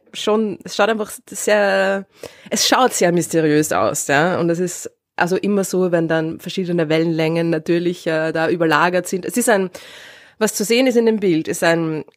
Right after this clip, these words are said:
ein normales, quasi optisches Bild, also jede Menge Sterne im Hintergrund und dann das Röntgenbild natürlich in Falschfarben in einem mysteriösen Blau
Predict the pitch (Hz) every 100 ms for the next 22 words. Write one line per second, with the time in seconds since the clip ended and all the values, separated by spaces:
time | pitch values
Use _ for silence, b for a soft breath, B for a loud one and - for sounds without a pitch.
0 | - 170 165 165 160 190 202 - 175 -
1 | _ - 190 - 233 208 226 - - _
2 | _ - 202 262 - _ - 175 165 160
3 | 156 156 _ _ _ _ _ - 180 190
4 | 180 180 170 165 160 - - 160 151 156
5 | 185 240 202 196 - - - 175 - 269
6 | 247 339 - B B - 226 247 294 294
7 | 247 294 311 262 254 226 208 262 - 214
8 | 185 175 196 202 196 190 190 175 170 185
9 | - - 165 147 160 190 175 165 165 165
10 | 170 - 165 160 170 202 165 - 139 143
11 | 180 170 110 123 220